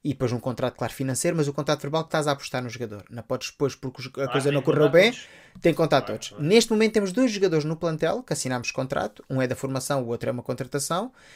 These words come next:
Speaker 1: e vou dizer os nomes, é o Meite e é ainda o Bernardo, o Paulo Bernardo, e v-, e estou a falar destes dois para falar no Paulo Bernardo. Quando o Paulo Bernardo chega ao plantel principal do Benfica, uma das coisas que as pessoas diziam, "Ah, o miúdo tem raça, o miúdo disputa as bolas todas." Estamos a falar de um jogador que vem da formação,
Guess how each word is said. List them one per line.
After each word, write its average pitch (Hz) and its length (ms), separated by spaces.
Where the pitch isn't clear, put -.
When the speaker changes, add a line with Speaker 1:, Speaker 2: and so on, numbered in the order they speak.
Speaker 1:
e 120 80
vou 120 120
dizer 120 120
os 117 80
nomes, 190 180
é 127 80
o 123 60
Meite 135 580
e 127 180
é 127 120
ainda 127 440
o 120 120
Bernardo, 156 560
o - 20
Paulo 113 220
Bernardo, 170 440
e 160 80
v-, 175 120
e 175 60
estou 156 140
a - 20
falar 175 220
destes 170 240
dois 208 120
para 208 140
falar 185 160
no 175 80
Paulo 143 220
Bernardo. 123 420
Quando 180 160
o 180 60
Paulo 226 160
Bernardo 185 280
chega 156 200
ao 147 40
plantel 143 280
principal 131 360
do 120 60
Benfica, 123 540
uma 151 160
das 143 140
coisas 143 240
que 151 80
as 139 60
pessoas 147 180
diziam, 165 180
"Ah, 269 220
o 226 60
miúdo 240 220
tem 240 120
raça, 220 460
o - 20
miúdo 202 220
disputa 208 320
as 185 60
bolas 185 280
todas." - 300
Estamos 285 260
a 262 60
falar 127 160
de 147 80
um 202 40
jogador 143 280
que - 80
vem 175 100
da 185 80
formação, 196 600